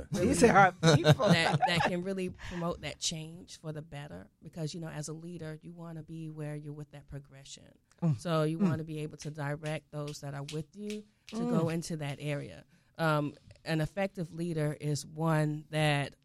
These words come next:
Speaker 1: um, they understand what the problem is. They're not just gonna let that problem lay, lay there and fester.
Speaker 2: Come on.
Speaker 1: So they're gonna come up with that solution and work towards getting that solution so that where those that are impacted by that problem, they can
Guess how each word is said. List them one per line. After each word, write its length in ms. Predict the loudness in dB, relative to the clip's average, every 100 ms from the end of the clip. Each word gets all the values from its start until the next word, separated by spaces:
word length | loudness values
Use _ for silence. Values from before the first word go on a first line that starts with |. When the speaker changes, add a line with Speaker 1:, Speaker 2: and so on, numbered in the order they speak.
| -2
Speaker 1:
um, 420 | 0 0 -4 -8
they 160 | -6 -4
understand 680 | -4 -4 -6 -8 -6 -6
what 160 | -8 -12
the 60 | -16
problem 480 | -12 -12 -10 -10 -10
is. 480 | -12 -12 -14 -16 -20 _ _ -4
They're 160 | -2
not 200 | 0 -2
just 160 | -4 -8
gonna 200 | -6 -6
let 260 | -6 -8 -10
that 160 | -14
problem 520 | -10 -8 -8 -8 -8 -6
lay, 200 | -4 -4 -6
lay 240 | -4 -2
there 220 | -2 -4
and 140 | -8 -12
fester. 500 | -14 -12 -12 -12 -18 -20 -8
Speaker 2:
Come 160 | -2
on. 140 | -2 0
Speaker 1:
So 140 | 2
they're 120 | 2
gonna 200 | 2 -2
come 200 | -4 -6 -8
up 80 |
with 140 | -10 -12
that 160 | -10
solution 520 | -10 -10 -8 -8 -8 -8
and 120 | -8
work 200 | -10 -12
towards 320 | -12 -12 -10
getting 240 | -10 -10 -10
that 140 | -12
solution 420 | -14 -10 -10 -10 -10
so 120 | -8
that 240 | -10 -10
where 140 | -8 -8
those 340 | -6 -8 -8
that 180 | -10 -12
are 60 | -12
impacted 560 | -12 -12 -14 -16 -20 -16
by 180 | -12 -12
that 220 | -12 -14
problem, 500 | -12 -10 -10 -14 -20 _ _ _ _ _ _
they 220 | -4 -4 -4
can 720 | -10 -14 -12 -10 -12 -14